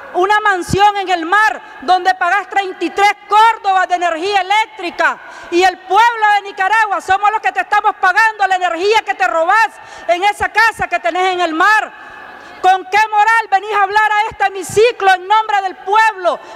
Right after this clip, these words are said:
¿Cuál pueblo? El pueblo de Alí Baba y los cuarenta ladrones que te persiguen. Hipócrita, cínica, sinvergüenza. El pueblo de Nicaragua se cansó.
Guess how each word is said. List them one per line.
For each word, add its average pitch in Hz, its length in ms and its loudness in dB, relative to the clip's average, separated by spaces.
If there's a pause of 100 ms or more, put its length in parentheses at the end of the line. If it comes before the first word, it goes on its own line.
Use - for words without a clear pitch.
(120)
¿Cuál 415 280 2 (120)
pueblo? 370 680 0 (280)
El 349 160 0
pueblo 440 460 2
de 403 80 -2
Alí 392 220 -2
Baba 427 300 4
y 427 60 -12
los 415 160 -2
cuarenta 415 520 0
ladrones 403 480 0
que 359 120 -4
te 370 100 -2
persiguen. 359 800 0 (520)
Hipócrita, 359 1120 0 (200)
cínica, 427 960 0 (180)
sinvergüenza. 359 1300 0 (280)
El 370 240 0
pueblo 415 480 2
de 392 80 0
Nicaragua 381 600 0
se 370 220 -2
cansó. 349 720 2